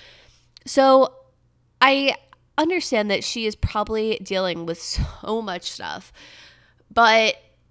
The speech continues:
the Free Britney movement comes up over and over again because every six months, she basically goes to the court for basi-, what my understanding is, like, a status report of how the conservatorship is going.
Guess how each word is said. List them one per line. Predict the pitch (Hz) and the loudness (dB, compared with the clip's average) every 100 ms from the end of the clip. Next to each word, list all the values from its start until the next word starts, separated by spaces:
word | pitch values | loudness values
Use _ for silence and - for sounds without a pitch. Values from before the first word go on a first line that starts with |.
| _ _ _ _ _ _ _ _ - 196 | _ _ _ _ _ _ _ _ -20 -6
the | 247 277 | 0 0
Free | - 381 427 | 2 0 2
Britney | 311 208 208 | 0 -4 -4
movement | 170 165 170 143 | -10 -10 -10 -14
comes | - - 214 226 - | -14 -12 -10 -8 -6
up | 175 - | -6 -6
over | 170 170 | -8 -6
and | 175 | -8
over | 180 170 160 | -8 -8 -10
again | 160 101 | -10 -12
because | 147 180 180 | -14 -10 -10
every | - 208 262 | -8 -8 -8
six | 269 - 208 - - | -14 -14 -14 -14 -14
months, | 165 160 - - _ _ | -12 -10 -12 -14 _ _
she | - - | -16 -12
basically | 190 208 - 254 247 | -6 -6 -6 -12 -12
goes | 208 190 - | -10 -10 -10
to | 185 | -14
the | 190 | -16
court | - 165 160 156 _ _ _ _ _ _ _ - | -8 -6 -6 -8 _ _ _ _ _ _ _ -8
for | 214 208 | -6 -4
basi-, | 254 277 285 - | -4 -6 -16 -16
what | 226 247 - 214 | -8 -8 -6 -4
my | 262 | -2
understanding | 320 262 - 214 190 | -2 -4 -6 -6 -6
is, | 185 | -6
like, | 185 165 | -8 -10
a | |
status | - - 160 160 165 | -10 -10 -8 -10 -10
report | 165 - 156 - | -10 -10 -12 -12
of | |
how | - 160 | -12 -12
the | 165 | -12
conservatorship | 170 - 160 147 156 - 156 | -12 -12 -14 -14 -16 -16 -16
is | 170 170 | -14 -14
going. | 214 143 92 85 76 | -14 -16 -14 -16 -20